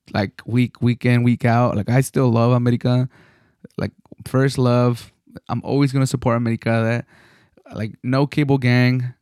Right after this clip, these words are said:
Growing up in San Diego, the, the only thing that I really had to entertain me was Liga M X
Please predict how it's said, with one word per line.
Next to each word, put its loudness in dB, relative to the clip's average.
Growing 0
up 0
in 2
San 0
Diego, 2
the, -2
the 2
only 2
thing 0
that 0
I 0
really 0
had 0
to -8
entertain 0
me 4
was -2
Liga 2
M 0
X -2